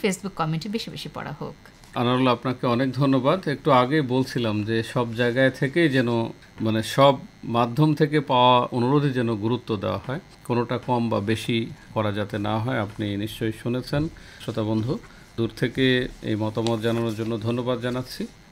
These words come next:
Speaker 2: আমাদের অনুষ্ঠান শুনবেন এবং আবারও মেইল পাঠাবেন। লাকি, গত সপ্তাহের একটি মেইল পড়ছে। এই মেইলটি পাঠিয়েছিলেন সোহেল রানা, সভাপতি, সোনালী আলো বেতার শ্রোতা ক্লাব, বাগদহ, মুন্সিপাড়া,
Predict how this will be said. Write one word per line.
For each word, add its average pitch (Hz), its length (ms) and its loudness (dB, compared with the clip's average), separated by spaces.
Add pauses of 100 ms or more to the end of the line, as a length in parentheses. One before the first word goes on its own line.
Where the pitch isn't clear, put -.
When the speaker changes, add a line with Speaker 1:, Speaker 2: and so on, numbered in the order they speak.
(200)
Speaker 2:
আমাদের 120 300 4
অনুষ্ঠান 135 360 2
শুনবেন 151 420 -2
এবং 113 240 -2
আবারও 95 320 -4
মেইল 95 300 -4
পাঠাবেন। 98 380 -8 (680)
লাকি, 120 280 0
গত 131 240 4
সপ্তাহের 156 460 2
একটি 117 240 0
মেইল 117 260 0 (220)
পড়ছে। 131 420 -2
এই 147 60 2
মেইলটি 117 340 0
পাঠিয়েছিলেন 123 640 -4 (300)
সোহেল 147 360 4
রানা, 123 320 4
সভাপতি, 120 540 0
সোনালী 139 400 0
আলো 110 180 2
বেতার 107 280 -4
শ্রোতা 113 340 -4
ক্লাব, 127 260 -2
বাগদহ, 113 480 -2
মুন্সিপাড়া, 113 760 -2